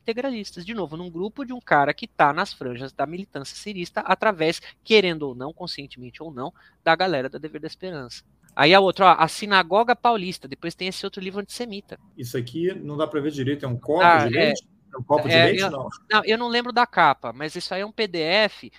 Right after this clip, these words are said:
Speaker 1: de um texto chamado A Sinagoga Paulista, que é um texto conspiracista antissemita.
Speaker 2: Mil novecentos e trinta e sete.
Speaker 1: Ah.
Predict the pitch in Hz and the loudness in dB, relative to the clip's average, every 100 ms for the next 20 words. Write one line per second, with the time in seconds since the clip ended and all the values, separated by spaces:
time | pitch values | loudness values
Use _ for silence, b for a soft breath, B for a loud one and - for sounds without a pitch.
0 | b 147 175 - 196 202 - 196 175 160 | b -16 -16 -6 -6 -6 -10 -8 -6 -6
1 | 165 - 233 185 160 220 233 - 214 123 | -8 -10 -8 -6 -4 -4 -4 -8 -10 -12
2 | - - _ _ _ 160 170 185 - 190 | -18 -20 _ _ _ -10 -8 -10 -10 -16
3 | - 180 170 175 - 180 - 185 113 _ | -10 -6 -6 -8 -18 -18 -18 -18 -20 _
4 | _ _ _ 123 123 123 147 139 127 143 | _ _ _ -4 -4 -2 -4 -6 -6 -6
5 | 135 123 120 - 120 104 - - - - | -4 -4 -6 -2 0 0 -4 -10 -8 -12
6 | - 98 | -16 -20